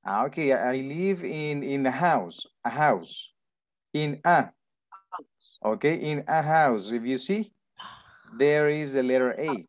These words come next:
We need to, uh, pronounce it. Ah, okay, nice. And Nancy, Carolina Cornejo, do you live in a house or in an apartment?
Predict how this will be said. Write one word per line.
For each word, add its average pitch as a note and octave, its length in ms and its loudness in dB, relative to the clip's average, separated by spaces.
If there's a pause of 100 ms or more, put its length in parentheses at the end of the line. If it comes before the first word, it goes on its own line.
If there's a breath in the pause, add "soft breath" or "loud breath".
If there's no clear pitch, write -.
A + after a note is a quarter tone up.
(100)
We A#2+ 200 -2
need C3+ 260 -4
to, C3 400 0 (300)
uh, G#2 220 -2
pronounce A#2 500 0
it. - 100 -16 (520)
Ah, C3+ 200 0
okay, C3 340 -2
nice. E3 420 0
And B2+ 240 0
Nancy, F#3 640 -2 (600)
Carolina B2+ 500 -2
Cornejo, C#3+ 920 -2
do B2+ 120 4
you B2+ 140 4
live C#3+ 260 -2
in C#3+ 140 -4
a C#3 40 -4
house D#3 460 0
or C#3 380 0
in C#3 220 -10
an C#3 60 -4
apartment? C3+ 720 0